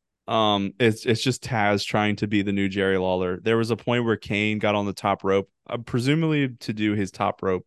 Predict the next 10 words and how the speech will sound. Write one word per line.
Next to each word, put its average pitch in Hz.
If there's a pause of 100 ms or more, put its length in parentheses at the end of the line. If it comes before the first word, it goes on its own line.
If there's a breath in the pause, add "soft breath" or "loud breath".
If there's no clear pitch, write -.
(140)
uh, 58 (800 soft breath)
jumping 107
clothesline 113
thing, 123
and 98
Jericho 113
hit 107
the 104
rope, 92
so 95